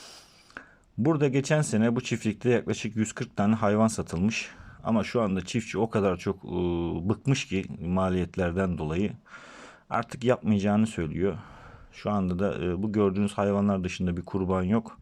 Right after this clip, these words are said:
E, yaklaşık zaten sekiz on tane bir şey kalmış. Geri kalanını hisse ya da, e, ayakta pazarlık usulü satmış.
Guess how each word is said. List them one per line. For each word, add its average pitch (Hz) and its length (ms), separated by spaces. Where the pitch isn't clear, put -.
E, 98 60
yaklaşık - 440
zaten 101 260
sekiz 92 320
on 104 140
tane 92 260
bir 87 60
şey 98 240
kalmış. 78 400
Geri 95 200
kalanını 90 380
hisse - 560
ya 92 260
da, 95 300
e, 85 180
ayakta 90 440
pazarlık 90 460
usulü 87 240
satmış. - 640